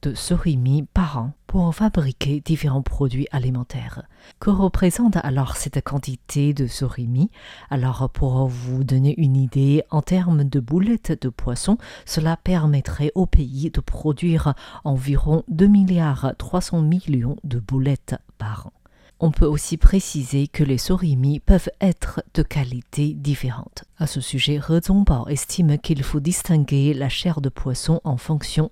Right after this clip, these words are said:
de deux normes, la couleur et son côté collant. Plus la chair est blanche et collante, plus sa qualité est considérée comme meilleure. Par conséquent, dès le départ, lors du choix des espèces de poissons pour la fabrication du surimi,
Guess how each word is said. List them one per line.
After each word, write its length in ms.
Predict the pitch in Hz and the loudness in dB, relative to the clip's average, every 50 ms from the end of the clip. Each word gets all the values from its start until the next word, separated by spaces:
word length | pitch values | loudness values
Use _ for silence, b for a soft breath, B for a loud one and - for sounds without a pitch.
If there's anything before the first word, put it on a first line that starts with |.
| - - | -8 -4
de 120 | - 139 | -4 -4
deux 220 | 120 120 143 185 185 | -2 0 2 2 2
normes, 460 | 156 135 127 143 156 160 160 170 170 B B B B B B B | 2 2 0 -2 0 0 0 0 -2 B B B B B B B
la 120 | 151 139 | -2 -2
couleur 600 | - - 185 165 175 196 175 156 143 - 135 - - | 0 0 -2 0 2 2 2 2 0 0 -4 -2 0
et 80 | 190 | -2
son 200 | 175 - 151 139 | 0 0 0 -2
côté 760 | - - - 147 147 - _ _ - 151 147 147 147 151 151 - | -2 0 2 2 2 0 _ _ -2 0 0 2 0 0 -2 -6
collant. 460 | - - - 143 135 123 117 98 - _ _ _ - | -6 -4 -2 -2 -2 -2 -4 -8 -10 _ _ _ -2
Plus 420 | - - - - 202 185 - - - | 0 0 2 2 2 0 0 -4 -4
la 140 | 160 147 131 | -4 -4 -4
chair 420 | - - - 160 151 143 127 156 - | -4 -4 -2 -2 -2 -2 -2 -4 -2
est 120 | - 151 | -2 -2
blanche 440 | 120 123 135 151 160 156 147 - - - - | 0 0 2 2 2 2 2 0 -4 -2 -2
et 60 | 190 | -2
collante, 540 | - - - 131 117 113 123 143 - - 160 - _ | 2 2 2 2 2 -6 -8 -10 -6 -6 -6 -6 _
plus 500 | - - - 196 185 180 160 - - - - | -12 -8 -2 0 0 0 0 -2 -6 -8 -8
sa 180 | - - - 123 | -8 -8 -8 -8
qualité 760 | - - - 139 131 135 127 - _ - 151 147 147 - _ - | -6 -4 -4 -4 -2 -4 -6 -8 _ -4 -2 -2 -2 -2 _ -4
est 100 | 160 147 | -4 -2
considérée 580 | - - 147 131 - 131 - - 123 - 135 131 | 2 2 0 0 0 -6 -6 -8 -6 -4 -6 -6
comme 280 | - - 143 135 127 | -2 -2 0 0 0
meilleure. 640 | 123 127 123 120 117 113 90 - - - - - _ _ _ - - | 0 0 0 -2 -2 -4 -6 -10 -14 -16 -16 -20 _ _ _ -12 -10
Par 160 | - - - | -10 -10 -6
conséquent, 500 | - 127 117 - 117 110 - 143 147 143 | -6 -6 -6 -6 -8 -4 -2 -2 -2 -2
dès 120 | - 147 | -2 -2
le 120 | 135 131 123 | -2 -2 0
départ, 580 | - 170 - - 220 190 165 156 - 131 127 B B B B _ - | 0 -2 2 2 2 2 2 -2 -4 -6 -8 B B B B _ -2
lors 240 | 170 170 156 147 139 | 0 0 2 2 -2
du 160 | - 127 123 | -4 -4 -6
choix 360 | - - - 143 139 151 147 | -6 0 0 2 2 2 0
des 240 | 143 135 120 123 139 | 0 -2 -2 -2 -4
espèces 420 | - - - - 147 135 - - | -4 -2 0 0 0 0 0 -2
de 140 | 131 - 131 | -4 -6 -6
poissons 480 | 117 - - - 156 - - 147 147 143 | -6 -4 0 0 0 0 0 -2 -2 -2
pour 240 | - - 151 131 135 | 0 -2 0 0 0
la 140 | 120 117 - | -2 -2 -2
fabrication 800 | - 143 139 127 127 127 127 - - 127 120 - - - 143 143 | -2 -2 0 0 0 -2 -2 -2 -2 -2 -2 -2 0 0 0 0
du 140 | 127 120 120 | 0 -2 -4
surimi, 560 | - - 165 - 190 160 135 123 135 165 214 | -2 -2 -2 0 0 -2 0 2 2 2 2